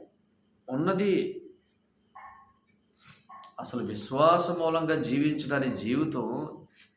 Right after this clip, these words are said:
ఏంటో తెలుసా? అదృశ్యమైనవి అంటే ప్రస్తుతం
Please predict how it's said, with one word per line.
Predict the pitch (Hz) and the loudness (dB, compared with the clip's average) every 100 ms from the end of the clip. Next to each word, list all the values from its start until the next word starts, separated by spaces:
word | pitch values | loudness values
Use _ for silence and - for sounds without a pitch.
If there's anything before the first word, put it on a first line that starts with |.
| - | -4
ఏంటో | 117 120 123 | -2 0 -2
తెలుసా? | 120 - 143 - - _ _ _ _ _ _ _ _ _ _ _ _ _ _ _ _ _ - | -4 -4 -8 -10 -14 _ _ _ _ _ _ _ _ _ _ _ _ _ _ _ _ _ -12
అదృశ్యమైనవి | - 120 - 165 208 208 180 143 120 - | -8 -8 -4 -2 -2 0 2 2 0 -2
అంటే | 113 131 | -4 -4
ప్రస్తుతం | - - 127 - 180 190 - - | -2 -2 -2 -4 -6 -6 -6 -8